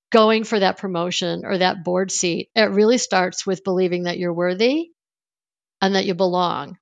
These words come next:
And the way to know that you belong and you're worthy is to know that you already have the natural money laws inside of you and you're wired for money. You just need to turn the money conversation into what's important to you, not what society has made it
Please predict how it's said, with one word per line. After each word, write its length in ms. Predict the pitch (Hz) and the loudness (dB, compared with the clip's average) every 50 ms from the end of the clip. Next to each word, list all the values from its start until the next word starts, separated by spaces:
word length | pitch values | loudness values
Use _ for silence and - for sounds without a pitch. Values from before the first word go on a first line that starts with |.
| _ _ _ - | _ _ _ -2
And 140 | 220 202 202 | 0 2 2
the 80 | 208 | 4
way 180 | 196 220 233 285 | 4 6 4 4
to 120 | 294 294 | 4 2
know 180 | 247 226 208 214 | 2 2 4 4
that 140 | 208 220 - | 2 2 0
you 100 | 220 208 | -2 -2
belong 360 | 180 196 185 180 180 185 196 | -2 0 0 0 0 0 -2
and 80 | 190 190 | -2 -2
you're 120 | 190 185 | -2 -2
worthy 360 | 170 180 175 170 170 180 - | 0 0 -2 -2 -2 -4 -4
is 140 | - 190 - | -4 -6 -6
to 100 | - 208 | -4 -2
know 160 | 202 196 190 | 0 0 2
that 120 | 185 185 208 | 0 0 2
you 140 | 202 196 - | 0 0 2
already 380 | - 202 202 208 214 226 226 | 2 2 4 4 2 2 2
have 260 | 214 196 180 180 175 | 2 2 0 0 -2
the 80 | 175 185 | -2 -6
natural 480 | 175 175 175 170 170 170 - - 190 180 | -4 -2 -2 -2 -2 -4 -4 -4 -4 -4
money 260 | 180 170 170 175 175 | -4 -4 -6 -6 -6
laws 280 | 175 175 180 180 - | -6 -6 -6 -6 -8
inside 320 | 180 180 - - 175 180 175 | -10 -10 -8 -8 -8 -10 -10
of 120 | 175 - | -12 -14
you 180 | 190 185 202 - _ _ _ _ _ _ _ _ _ _ - | -14 -14 -14 -16 _ _ _ _ _ _ _ _ _ _ -4
and 140 | 202 196 | -2 0
you're 140 | 196 196 185 | 0 0 0
wired 420 | 175 180 185 180 190 196 196 196 - | 2 4 4 4 4 2 -2 -2 -4
for 160 | - 220 208 | -4 -4 -4
money. 480 | 202 196 180 175 170 180 185 - 190 _ _ _ _ _ _ _ - | -2 -2 -4 -4 -6 -8 -10 -12 -16 _ _ _ _ _ _ _ -2
You 120 | 208 214 | 0 0
just 340 | 175 160 196 226 233 233 - | 2 4 4 4 2 2 0
need 120 | 294 233 | -2 -2
to 80 | 247 214 | -2 -4
turn 240 | - - 220 208 202 | -2 -2 -2 -2 -2
the 80 | 196 | -2
money 240 | 190 185 185 208 208 | -2 0 0 0 0
conversation 640 | 208 - 196 180 190 185 - - 185 185 - 196 185 | -2 -2 -4 -4 -4 -4 -4 -4 -4 -4 -4 -4 -4
into 160 | 180 180 180 | -4 -4 -2
what's 180 | 175 185 - - | -4 -4 -4 -6
important 380 | 196 - - 196 - 202 190 | -8 -6 -6 -8 -8 -6 -6
to 100 | - - | -4 -2
you, 360 | 214 233 240 202 180 165 160 - - - - - - | 0 2 2 2 0 -2 -6 -10 -16 -20 -18 -8 -2
not 220 | 196 202 202 - | 0 2 2 2
what 100 | - 220 | 0 -4
society 960 | - - 220 - - - 254 254 277 320 320 285 226 180 170 165 - - 190 _ _ _ _ _ _ _ _ _ _ - | -4 -4 -2 -2 0 2 2 2 4 4 2 2 0 -2 -2 -6 -8 -12 -16 _ _ _ _ _ _ _ _ _ _ -4
has 200 | 214 202 170 170 | -4 -2 -2 -2
made 280 | 202 190 185 180 175 | -2 0 0 0 0
it 180 | 170 - - | -2 -6 -8